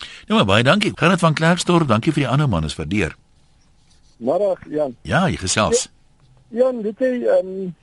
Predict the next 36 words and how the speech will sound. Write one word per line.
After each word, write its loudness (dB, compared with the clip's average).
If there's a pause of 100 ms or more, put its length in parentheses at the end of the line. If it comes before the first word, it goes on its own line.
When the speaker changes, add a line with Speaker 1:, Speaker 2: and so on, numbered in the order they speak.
(1000)
Speaker 2:
ek 0
dink, -2
wat 2 (100)
speel -2
die -2
rol 0
van 0
hormone 0 (180)
in -6
'n 2
mens -2
se -2
brein? -2 (960)
Uh, 2 (800)
as -2
jy 2
dalk 0
byvoorbeeld -2
'n -2
oorafskeiding -2
het -4
van -2
'n -6
sekere, 0
uh, -8
hormoon 0 (220)
en -8
'n -2
onderafskeiding 0
van 0
'n 0 (120)
ander 2
hormoon, -2
soos, -12
uh, 2
jou, 0